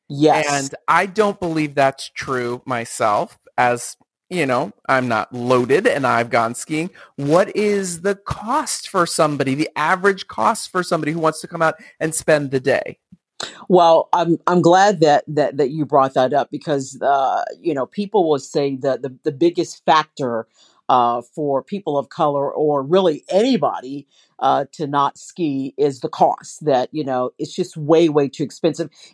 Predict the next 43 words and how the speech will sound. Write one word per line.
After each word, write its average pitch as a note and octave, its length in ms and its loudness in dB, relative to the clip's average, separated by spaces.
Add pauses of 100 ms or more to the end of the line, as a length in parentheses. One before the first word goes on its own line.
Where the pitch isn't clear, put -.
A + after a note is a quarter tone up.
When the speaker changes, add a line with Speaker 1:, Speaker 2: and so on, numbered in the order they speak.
Speaker 1:
And C4+ 160 2
skiing D#4 420 -4
is A#3+ 160 -2
very, G3 400 2
very E3+ 240 2
expensive D3+ 520 -6
because, D3 500 -2
Steve, G#3 380 -4
you B3+ 140 0
know, C#3 140 4
you D3+ 240 0
ski, D3 380 -4
you've D3 160 -4
gotta C3+ 220 2
have C#3 220 0
the B2+ 160 -2
outfit, - 420 0
you've C#3 120 -20
gotta C#3 200 -6
have C#3 200 -6
the C3 60 -20
boots, F#3+ 420 -2 (280)
you've D3+ 140 -8
gotta C#3 260 2
have C#3 340 -4
the C3+ 80 -12
skis G3+ 380 -6
Speaker 2:
You F#3+ 80 -2
gotta B3+ 200 0
Speaker 1:
or C3 40 -4
the A#2 80 -6
Speaker 2:
get C#4+ 180 2
Speaker 1:
snowboard. F#3 100 2
Speaker 2:
there. C3+ 400 0 (260)
You G3 160 2
Speaker 1:
Yeah, C#4 100 6
Speaker 2:
gotta D4+ 140 2
just A#3 140 -2
Speaker 1:
yeah, G#3+ 100 4
Speaker 2:
get C4 160 2 (100)
there. B3 240 2
Speaker 1:
exactly. D#3+ 460 -2
<laughs> - 20 -4